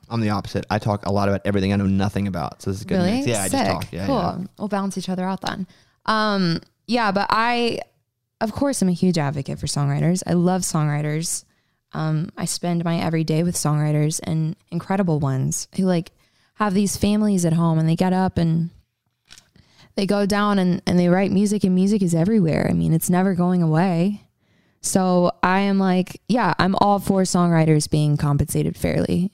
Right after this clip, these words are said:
Speaker 2: a hundred percent. I'm not somebody who, like, I wanna do what I can. So I definitely am starting to get more into the world of, like,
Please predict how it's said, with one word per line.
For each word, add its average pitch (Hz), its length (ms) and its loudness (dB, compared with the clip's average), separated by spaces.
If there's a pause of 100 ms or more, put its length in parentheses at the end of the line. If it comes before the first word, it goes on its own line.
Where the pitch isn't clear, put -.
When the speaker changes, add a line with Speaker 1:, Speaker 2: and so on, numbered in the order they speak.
(120)
Speaker 2:
a 170 80 0
hundred 156 260 0
percent. 147 460 -4 (520)
I'm 220 240 2
not 247 280 -2
somebody 190 420 2
who, 175 160 2
like, 160 560 0 (2500)
I 208 120 4
wanna 240 200 0
do 202 180 2
what 180 120 2
I 165 80 2
can. 175 580 0 (140)
So 160 640 2 (1120)
I 175 120 2
definitely 180 540 2
am 175 220 0
starting 180 460 0
to 180 80 0
get 170 180 0
more 165 300 0
into 170 220 0
the 165 120 2
world 156 360 2
of, 165 100 0
like, 151 440 0